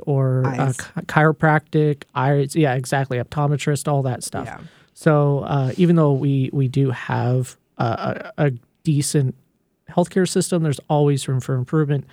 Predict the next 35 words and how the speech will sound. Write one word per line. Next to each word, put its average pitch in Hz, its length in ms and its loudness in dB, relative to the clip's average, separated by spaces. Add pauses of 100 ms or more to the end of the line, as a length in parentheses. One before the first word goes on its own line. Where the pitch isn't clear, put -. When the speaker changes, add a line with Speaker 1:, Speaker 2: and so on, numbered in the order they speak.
(120)
Speaker 2:
Yeah. 107 240 -12
Speaker 1:
And, 143 360 2
uh, 131 440 0
you 143 140 -2
know, 120 280 -2
uh, 123 500 -2 (160)
to 160 140 0
our 143 100 2
neighbors 131 400 0
down 120 240 -2
south 131 320 -2
in 117 80 -4
the 104 80 -6
States, 139 420 0 (480)
this 170 220 4
is 131 100 2
what 139 140 2
all 139 260 4
of 123 140 -2
this 123 260 -2
terminology 175 640 6
means. 170 480 4
Speaker 2:
<laughs> - 0 -
Yeah, 202 420 4
Speaker 1:
Uh, 147 540 2
Speaker 2:
sorry. 233 600 6 (440)
Speaker 1:
<laughs> - 80 -6
because 139 300 2
you 143 40 2
might 180 200 4
not 165 180 4
be 143 140 0
aware, 123 440 0
<coughs> - 440 -6
but 131 240 -4